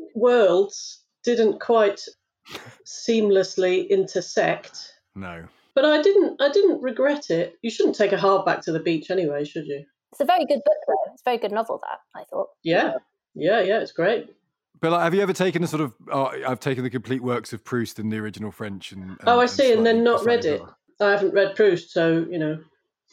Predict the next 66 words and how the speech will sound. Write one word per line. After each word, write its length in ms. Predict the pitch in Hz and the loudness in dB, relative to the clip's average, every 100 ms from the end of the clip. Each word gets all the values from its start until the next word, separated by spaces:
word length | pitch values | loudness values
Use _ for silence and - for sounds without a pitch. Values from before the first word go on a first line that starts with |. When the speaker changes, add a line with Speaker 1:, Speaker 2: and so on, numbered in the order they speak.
| - - _ - - | -20 -20 _ -20 -16
Speaker 1:
shocker. 480 | - 202 165 - 165 | -2 2 2 2 0
Speaker 2:
Come 220 | 156 202 | 2 -2
on, 80 | 113 | 0
Lucy, 280 | 151 202 359 | -2 0 0
you 100 | 403 | 0
must, 160 | 403 - - 698 | 0 -4 -14 -8
you 120 | 214 302 | -4 0
must 220 | 233 - 156 | 0 0 -6
have 100 | 120 | -2
read 140 | 151 127 | -2 2
Speaker 1:
I've 120 | 320 330 | 2 6
read 80 | 415 - | 6 6
a 40 | |
Speaker 2:
Proust. 220 | 415 440 | 6 4
Speaker 1:
bit 80 | - | 2
of 60 | 220 | 4
it, 180 | 294 302 | 4 4
Speaker 2:
You 60 | |
Speaker 1:
lots 260 | 359 - 311 | 2 2 0
Speaker 2:
s- 80 | 294 | -2
Speaker 1:
of 100 | - | 0
times. 380 | 233 190 175 | 2 2 2
I 80 | 196 | -2
can't, 420 | - 285 269 254 214 | -2 0 2 2 2
Speaker 2:
Yeah. 60 | |
Speaker 1:
I'm 120 | 233 233 | 0 0
sorry, 280 | 262 233 | 4 4
I 60 | 220 | 4
shouldn't 260 | - 311 - | 4 2 2
be 60 | |
Speaker 2:
Yeah. 60 | 120 | 2
Speaker 1:
saying 300 | 247 240 175 | 2 4 4
this. 400 | 156 160 - - - - _ | 4 0 -6 -20 -18 -18 _
Speaker 2:
No, 120 | 143 143 | -2 2
well, 120 | 165 | 2
one 120 | 190 | 2
of 60 | 185 | 2
my 100 | 175 | 2
favourite 320 | 185 160 139 | 2 0 -2
quotes 220 | 175 165 - | -2 -4 -2
about 180 | 139 127 | -2 -2
it 60 | |
is 100 | 127 | -4
the, 120 | - 117 - | -8 -16 -6
one 140 | 143 | -2
of 60 | 160 | -2
the 60 | 151 | -2
people 220 | 156 139 | -2 -2
who 60 | 135 | -4
turned 360 | - 147 135 | -2 -2 -2
it 120 | 123 - | -4 -2
down, 540 | 139 127 110 98 92 _ | 0 0 -2 -8 -14 _
the 80 | - 131 | -14 -6
first 260 | 123 110 - | -4 -6 -6
book, 260 | 123 104 _ _ _ _ _ - | -6 -6 _ _ _ _ _ -20
said 300 | - 131 120 | -6 -4 -4
he, 160 | 127 117 | -4 -6
he 120 | 127 | -4
didn't 200 | 143 151 | -2 0
want 120 | 139 | 0
to 60 | 131 | 0
read 200 | 135 127 | 0 0
a 40 | |
novel 380 | 127 131 113 120 | 0 0 0 -2
in 120 | 113 | -2
which 120 | 123 | -4